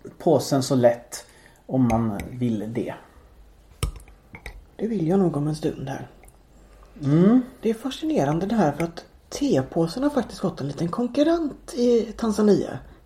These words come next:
Speaker 2: Kaffepåsen. De hade även kaffe i tepåsar.
Speaker 1: Jaha, minsann.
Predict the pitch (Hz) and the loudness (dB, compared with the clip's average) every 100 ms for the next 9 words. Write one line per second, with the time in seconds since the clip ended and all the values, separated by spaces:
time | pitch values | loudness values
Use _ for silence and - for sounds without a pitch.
0 | - - 285 - 131 123 - 311 311 - | -16 -10 -10 -8 -6 -6 -2 2 2 2
1 | - - - - - - - - - 208 | -4 -4 -14 -20 -20 -20 -20 -20 -4 -2
2 | 220 190 202 160 143 - - 262 - - | 2 2 2 2 -2 -4 -6 -6 -8 4
3 | 277 208 165 160 147 135 - - - 135 | 6 6 2 2 0 0 -6 -6 -6 -8
4 | - _ 208 202 160 220 110 131 - 87 | -10 _ -2 0 2 0 0 -2 0 -4
5 | 85 | -4